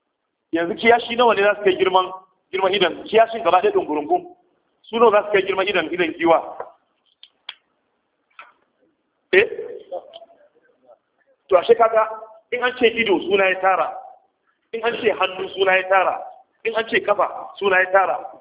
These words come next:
Su kansu halittu, siffofinsu daban-daban ne. To, yaya kuma za ka zo ka ce, wai in an ce ido, wai an kamanta Allah da halitta? In an ce hannu, an kamanta Allah da halitta? Amma su a sha'ira sun yarda Allah yana ci,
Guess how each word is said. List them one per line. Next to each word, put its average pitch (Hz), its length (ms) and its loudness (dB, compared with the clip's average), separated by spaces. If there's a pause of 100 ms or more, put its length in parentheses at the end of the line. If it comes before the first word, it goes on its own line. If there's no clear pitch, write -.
(960)
Su 233 240 -12
kansu 240 300 2
halittu, 160 520 -6
siffofinsu 220 500 0
daban-daban 160 500 0
ne. - 100 -20 (1160)
To, 190 100 -6
yaya 175 340 2
kuma 226 160 4
za 247 120 4
ka 214 100 0
zo 202 100 2
ka - 120 -4
ce, 196 80 2
wai 175 180 4
in 190 100 -2
an 196 140 0
ce 214 100 -4
ido, 196 260 -4 (720)
wai 180 120 0
an 196 220 0
kamanta 185 300 -4
Allah 175 180 0
da 143 120 -2
halitta? 131 360 -8 (440)
In 214 140 -4
an 208 120 -2
ce 196 200 0
hannu, 190 300 -6 (100)
an 190 100 -2
kamanta 202 300 0
Allah 170 180 0
da 143 80 2
halitta? 139 340 -4 (440)
Amma 190 240 -2
su 226 80 -4
a 196 80 0
sha'ira 175 380 -2
sun 208 140 -10
yarda 180 240 -2
Allah 180 180 0
yana 165 260 0
ci, - 160 -18